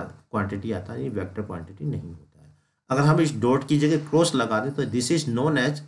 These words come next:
curl of a vector, डॉट कहलाता है divergence और क्रॉस कहलाता है curl of a vector। F का मीनिंग देखिए यही है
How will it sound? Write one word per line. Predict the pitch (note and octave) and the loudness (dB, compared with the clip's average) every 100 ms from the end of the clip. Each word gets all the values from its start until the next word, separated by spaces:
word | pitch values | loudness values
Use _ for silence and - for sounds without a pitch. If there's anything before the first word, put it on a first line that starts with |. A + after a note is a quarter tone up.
| - D3+ | -2 2
curl | E3 D#3+ | 4 2
of | A#2+ - | -4 -4
a | G2 | -6
vector, | F2 F2+ - - _ _ | -8 -10 -16 -18 _ _
डॉट | A#2+ D3+ D3 | 4 6 6
कहलाता | C#3+ C#3+ C#3+ | 2 2 0
है | C#3 | 0
divergence | G#2 A2+ C3 C#3+ E3 - - B2 | 0 2 2 2 2 -2 -8 -2
और | B2+ C#3+ D3 - - - | 2 0 -2 -12 -10 4
क्रॉस | E3 E3 | 4 4
कहलाता | - G#2+ G#2+ A2 | -2 -2 -4 -2
है | C3 D#3 D3+ - | -2 -2 -4 -6
curl | - C#3 D#3+ A#2+ | 0 0 0 -4
of | A2 - | -6 -4
a | B2 | -6
vector। | F2 - D#2 D2 _ _ _ _ _ _ _ _ | -6 -8 -16 -18 _ _ _ _ _ _ _ _
F | - B2 | -4 -2
का | - C#3 | 0 2
मीनिंग | C3+ B2+ A#2+ | 2 2 0
देखिए | A2+ A2+ | 0 0
यही | A2 A#2 | 2 2
है | D3 D3 | 0 0